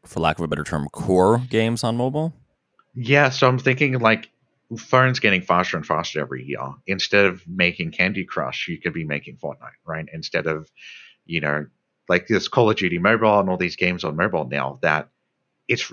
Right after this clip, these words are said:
Speaker 2: it almost feels like it's the same game on Switch. You know, in some cases, a lot of these mobile games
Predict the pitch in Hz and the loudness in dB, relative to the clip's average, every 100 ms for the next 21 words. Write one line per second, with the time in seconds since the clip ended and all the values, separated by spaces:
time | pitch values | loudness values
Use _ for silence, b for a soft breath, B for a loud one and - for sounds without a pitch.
0 | - 123 117 127 123 - 110 98 95 92 | 0 4 4 4 2 4 4 4 2 0
1 | 92 - 82 - 98 - 107 92 87 82 | -2 -6 -10 -6 -8 -4 -2 0 0 -2
2 | 67 - 82 - - - _ _ - 85 | -2 -4 -4 -6 -10 -12 _ _ -8 -2
3 | 87 92 90 - 110 143 95 87 - 78 | 0 0 -2 0 -2 0 -2 -2 -4 -6
4 | 82 95 92 80 87 95 92 82 78 82 | -2 -2 -4 -4 -2 -2 -2 -2 -4 -6
5 | 80 | -8